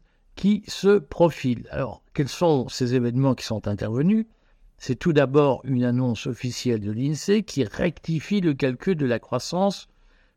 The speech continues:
pour le troisième trimestre deux mille vingt-trois. Alors, en réalité, l'Insee a retiré zéro virgule un point, un dixième de pour cent,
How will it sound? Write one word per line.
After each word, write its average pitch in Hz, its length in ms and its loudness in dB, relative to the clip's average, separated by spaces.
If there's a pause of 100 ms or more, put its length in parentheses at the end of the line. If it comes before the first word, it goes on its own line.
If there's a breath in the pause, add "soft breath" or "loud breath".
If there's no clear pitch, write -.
pour 214 340 4
le 175 120 4
troisième 143 480 0
trimestre 143 600 -2
deux 123 200 0
mille 170 180 2
vingt-trois. - 520 -4 (1120)
Alors, 127 260 0
en 143 100 4
réalité, 135 540 2
l'Insee 127 600 -2
a 127 100 -2
retiré 117 580 0 (400)
zéro 135 460 2
virgule 120 500 -2 (160)
un 143 160 2
point, 120 400 -4 (120)
un 175 240 2
dixième 139 520 2
de 117 80 0
pour - 320 -12
cent, 104 180 -6